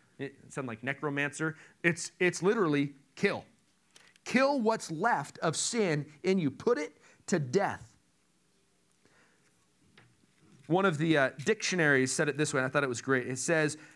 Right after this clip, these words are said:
"Deprive of life or energizing power."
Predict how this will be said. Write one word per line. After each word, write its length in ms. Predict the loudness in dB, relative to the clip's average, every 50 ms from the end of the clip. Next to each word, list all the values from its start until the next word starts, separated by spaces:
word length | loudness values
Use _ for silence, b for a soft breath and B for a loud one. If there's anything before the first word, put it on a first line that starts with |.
| B B _
"Deprive 760 | -2 -2 -2 -6 -6 -2 2 4 4 6 6 4 4 2 0
of 240 | 0 -2 -2 0 0
life 380 | 0 2 2 2 0 0 -2 -2
or 160 | -2 -2 -2 0
energizing 680 | -2 -2 0 0 0 0 0 0 0 0 -2 -4 -4 -6 -8 -10
power." 480 | -8 -4 -4 -4 -4 -4 -6 -10 -14